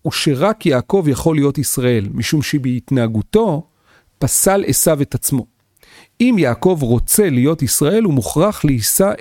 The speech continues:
את לאה ואת רחל. מדוע? כי אי אפשר להשאיר בחוץ ניצוצות של הזהות העברית, והגיעה העת להופעת ישראל בעולם. אותו ישראל צריך לכלול את כל המרכיבים של הזהות העברית,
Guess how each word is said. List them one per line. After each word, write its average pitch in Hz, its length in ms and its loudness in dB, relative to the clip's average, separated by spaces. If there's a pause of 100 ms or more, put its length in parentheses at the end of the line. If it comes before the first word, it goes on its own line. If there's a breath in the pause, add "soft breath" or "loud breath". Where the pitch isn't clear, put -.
את - 160 -4
לאה 147 360 2 (360)
ואת 165 500 0
רחל. 98 340 -6 (1160)
מדוע? 123 360 0 (760 loud breath)
כי 160 120 0
אי 208 100 2
אפשר 208 260 0
להשאיר 180 340 0
בחוץ 131 440 0
ניצוצות 151 640 -2
של 160 140 0
הזהות 131 400 0
העברית, 127 720 -2 (100)
והגיעה 123 640 0
העת 196 300 0
להופעת 139 640 0
ישראל 143 320 0
בעולם. 123 380 0 (640 loud breath)
אותו 151 280 2
ישראל 220 360 0
צריך 151 300 0
לכלול 160 520 0
את - 120 -8
כל 202 200 0
המרכיבים 139 580 0
של 131 140 0
הזהות 117 380 0
העברית, 113 560 -2